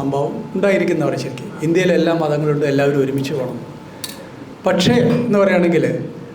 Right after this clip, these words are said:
വോട്ടിന് വേണ്ടിയിട്ടോ രാഷ്ട്രീയ കാര്യങ്ങളോ അല്ല എന്ന് പറയുകയാണെങ്കിൽ,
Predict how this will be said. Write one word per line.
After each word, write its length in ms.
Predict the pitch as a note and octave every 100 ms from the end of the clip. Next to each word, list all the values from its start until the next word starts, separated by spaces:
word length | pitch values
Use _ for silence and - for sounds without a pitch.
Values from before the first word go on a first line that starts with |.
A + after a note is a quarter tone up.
| - - - -
വോട്ടിന് 400 | E3 F3 G#3 G3+
വേണ്ടിയിട്ടോ 400 | F#3 F3+ F3+ F3+ F#3 E3+
രാഷ്ട്രീയ 340 | D#3+ D#3+ F3+ F3+ E3
കാര്യങ്ങളോ 420 | D#3+ E3 D#3+ D#3+
അല്ല 100 | D3+ D#3+
എന്ന് 100 | D#3
പറയുകയാണെങ്കിൽ, 440 | D3+ D3 C#3+ C#3+